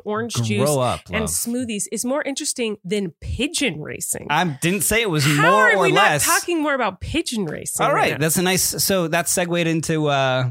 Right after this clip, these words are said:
Speaker 2: part two of the podcast.
Speaker 1: Did you listen
Speaker 2: Pigeon
Speaker 1: to,
Speaker 2: racing.
Speaker 1: did you look that up too?
Speaker 2: <laughs> This is now a pigeon racing.
Speaker 1: Did you look into it?
Speaker 2: No, but I absolutely will pause whatever we're doing right
Speaker 1: I'm
Speaker 2: now.
Speaker 1: curious because I'm like, is it, like, pigeons flying or
Speaker 2: Well,
Speaker 1: is it pigeons
Speaker 2: also
Speaker 1: walking?
Speaker 2: notable in this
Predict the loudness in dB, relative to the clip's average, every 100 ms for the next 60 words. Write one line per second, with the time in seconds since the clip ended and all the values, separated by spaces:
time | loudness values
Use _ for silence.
0 | -4 -6 -6 -6 -6 -6 -6 -6 -6 -4
1 | -4 -4 -4 -4 -4 -2 -2 0 -2 -4
2 | -4 -4 0 0 0 0 0 -2 -4 -2
3 | 0 -2 -4 -8 -6 -2 0 0 -2 -2
4 | -2 0 -2 -2 -2 0 0 0 0 -2
5 | -2 -2 -4 -6 -10 -4 0 2 0 0
6 | 0 2 2 0 0 -2 0 -2 0 0
7 | -2 -4 -6 -2 0 0 -2 -2 -2 0
8 | -2 0 0 2 2 2 2 2 4 2
9 | -2 -6 -4 -2 -4 -6 -6 -6 -8 -10
10 | -12 -10 -10 -10 -12 -18 _ -20 -16 -10
11 | -8 -4 -4 -2 0 0 2 2 2 2
12 | 2 4 2 -2 -6 -2 0 0 0 -2
13 | -2 0 0 0